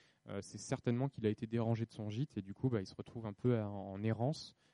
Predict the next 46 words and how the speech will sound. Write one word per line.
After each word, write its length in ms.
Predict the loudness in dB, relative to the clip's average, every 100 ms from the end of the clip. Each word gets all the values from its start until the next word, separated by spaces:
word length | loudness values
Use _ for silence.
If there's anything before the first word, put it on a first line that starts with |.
| 2
Ou 80 | 4
alors, 160 | 4
quand 100 | -2
on 60 | -4
a 60 | -4
des 80 | 2
gros 140 | 2
phénomènes 380 | 4 2 2 2
de 100 | 2
crue, 240 | 4 2
pareil, 420 | 2 -2 -2 0
euh, 240 | 0 0 0
là, 100 | 0
on 60 |
parle 160 | -2 -2
même 140 | -4
plus 120 | -4 -10
de 40 |
gîte 140 | -10
principal, 440 | -6 -6 -2 2 4
de 120 | 4
gîte 180 | 0 -4
secondaire, 440 | -2 -2 -2 -4
c'est 100 | -8
sauf 200 | -8 -8
qui 120 | -6 2
peut. 220 | 4 4 _ _ _ -10
Et 140 | -6 -6
souvent, 240 | 0 0
il 40 |
se 60 | 0
retrouve 240 | -2 -2
sous 140 | -2 -4
les 80 | -2
moindres 300 | 0 2 0
broussailles 600 | -2 -2 0 0 0 -4
ou 420 | -4 -4 -4 -4
parfois 240 | -6 -4 -4
un 40 |
peu 120 | -4
n'importe 320 | -6 -6 -14
où. 40 | -18 _ _ _ _ _ _ _ _ _ _ _ _ _ _ _ _ _ _ 4
Et 180 | 4 2 _ _ _ _ _ -2
au 80 | -2
niveau 280 | 0 0
de 240 | 2 0